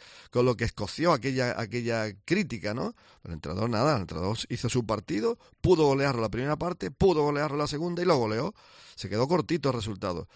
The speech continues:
Se fueron los, el Barcelona para la ciudad condal, cortito con los cuatro goles porque pudieron ser más. Pero es que el partido fue impresionante. Almeida, el portero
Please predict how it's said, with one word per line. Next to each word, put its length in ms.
Se 140
fueron 260
los, 320
el 140
Barcelona 460
para 200
la 40
ciudad 220
condal, 500
cortito 500
con 120
los 140
cuatro 300
goles 220
porque 180
pudieron 320
ser 200
más. 160
Pero 120
es 60
que 60
el 80
partido 320
fue 240
impresionante. 840
Almeida, 640
el 180
portero 360